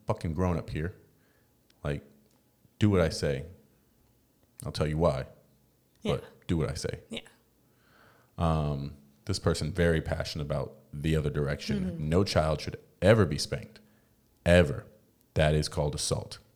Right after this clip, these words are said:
Speaker 1: Spanking children is assaulting them." Spanking children comes from an internal place of non-regulated emotions. People spank children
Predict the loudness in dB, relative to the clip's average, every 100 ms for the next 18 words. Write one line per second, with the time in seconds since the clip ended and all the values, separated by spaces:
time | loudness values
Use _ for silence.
0 | _ -10 0 0 0 -4 0 0 0 -2
1 | -4 -6 -2 0 0 -4 -8 -12 -14 -20
2 | -20 -20 -20 _ -4 -2 0 -2 2 4
3 | 4 2 0 0 -2 0 0 0 -2 -2
4 | -2 0 0 -2 0 0 -2 -6 -14 _
5 | _ _ _ -6 -4 -2 0 2 2 2
6 | 2 2 0 0 0 0 -2 -2 -6 -6
7 | -18 _ _ _ _ _ _ _ _ -6
8 | -4 0 -2 2 2 2 0 0 2 0
9 | 0